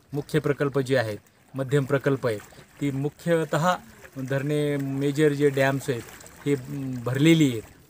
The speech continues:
आणि त्यामुळं, अ, धरणातून जो विसर्ग आपल्याला इतर ठिकाणी डायव्हर्ट करायचा, अ, त्या पा-, त्यावर थोडीशी मर्यादा यावर्षी येणार आहे.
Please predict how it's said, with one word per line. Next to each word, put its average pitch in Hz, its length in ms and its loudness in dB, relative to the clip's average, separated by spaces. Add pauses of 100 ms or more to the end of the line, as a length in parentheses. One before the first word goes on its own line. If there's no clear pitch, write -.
(200)
आणि 135 220 -4 (140)
त्यामुळं, 156 460 2 (540)
अ, 135 60 -6 (1080)
धरणातून 175 640 0
जो 170 400 4 (120)
विसर्ग 160 520 2
आपल्याला 160 680 4 (580)
इतर 143 360 0
ठिकाणी 165 600 2
डायव्हर्ट 143 520 4
करायचा, 143 460 2 (440)
अ, 131 720 -2 (1800)
त्या 147 140 6
पा-, 147 420 4
त्यावर 147 280 2 (120)
थोडीशी 165 380 2
मर्यादा 139 480 2
यावर्षी 135 420 -2
येणार 131 260 -4
आहे. 107 140 -6